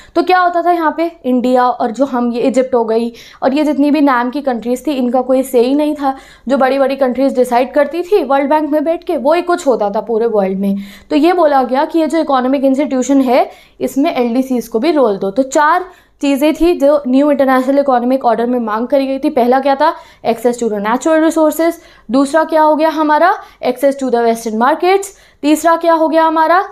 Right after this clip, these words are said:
सस्ते रेटों पे टेक्नोलॉजी। And चौथा क्या हो गया हमारा? Greater role in the international economic institution। तो ये आपको याद रखना है। And हमारा एनआईईओ,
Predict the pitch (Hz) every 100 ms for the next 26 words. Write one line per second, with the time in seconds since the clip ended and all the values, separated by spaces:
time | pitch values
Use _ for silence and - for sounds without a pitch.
0 | - 226 226 247 247 233 240 240 247 240
1 | 240 226 349 415 - - 240 247 226 247
2 | 247 247 240 254 269 247 247 339 233 240
3 | 226 233 226 220 220 208 247 359 - 226
4 | 214 196 196 254 311 415 - - _ -
5 | 226 226 214 277 415 294 277 269 233 214
6 | 202 208 254 294 311 302 294 254 254 277
7 | 285 330 339 262 240 233 254 262 240 233
8 | 233 233 247